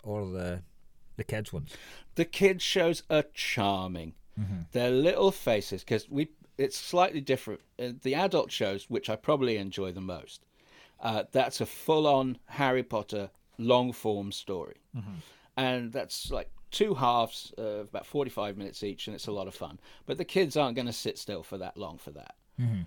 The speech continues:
Speaker 2: So what we do for the kids is an hour show of some mini games, and we play games where we get some of the kids on stage. And, uh,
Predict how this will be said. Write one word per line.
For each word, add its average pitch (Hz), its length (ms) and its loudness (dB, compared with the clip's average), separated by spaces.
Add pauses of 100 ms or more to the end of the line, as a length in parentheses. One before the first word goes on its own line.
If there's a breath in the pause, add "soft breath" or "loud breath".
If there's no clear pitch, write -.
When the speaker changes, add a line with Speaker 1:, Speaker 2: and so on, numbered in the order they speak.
(360)
Speaker 2:
So 127 220 4
what 135 200 2
we 151 100 4
do 139 160 2
for - 160 -8
the 117 60 -8
kids 120 320 0
is 110 100 -8
an 113 140 -6 (100)
hour 143 260 4
show 107 320 0
of 104 160 -6
some 101 240 -6
mini 170 240 -2
games, 104 520 -6 (180)
and 107 300 -8
we 110 80 -8
play 101 480 -4
games 117 340 -2
where 113 120 -2
we 104 60 -6
get 104 180 -8
some 120 220 -2
of 110 60 -4
the 107 60 -6
kids 101 320 -4
on 98 160 -6
stage. 113 540 -6 (680 soft breath)
And, 110 380 -4
uh, 104 320 -2